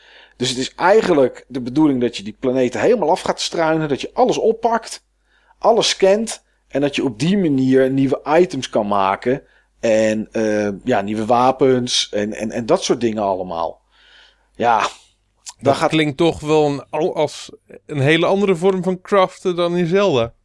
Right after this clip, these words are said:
Speaker 1: Ja, dat is het zeker. Bij Zelda is het langslopen, je drukt gewoon op A en je pakt het op.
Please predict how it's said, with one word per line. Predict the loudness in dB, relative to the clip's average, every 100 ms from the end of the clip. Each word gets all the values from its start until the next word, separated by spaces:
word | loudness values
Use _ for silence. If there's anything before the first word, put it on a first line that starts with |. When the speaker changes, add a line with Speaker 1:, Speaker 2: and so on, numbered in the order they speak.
| _
Speaker 1:
Ja, | 0 2
dat | 2 0 -2
is | -6
het | -4
zeker. | 0 2 2 -2 -6 -8 _ _ _
Bij | -4
Zelda | 2 2 4 2
is | 2
het | 2
langslopen, | 2 2 2 4 4 2
je | -2
drukt | -2 -2
gewoon | 0 0
op | -2 -2
A | 0 2 0
en | -2
je | -2
pakt | -2 -4 -4
het | 0
op. | 0 -2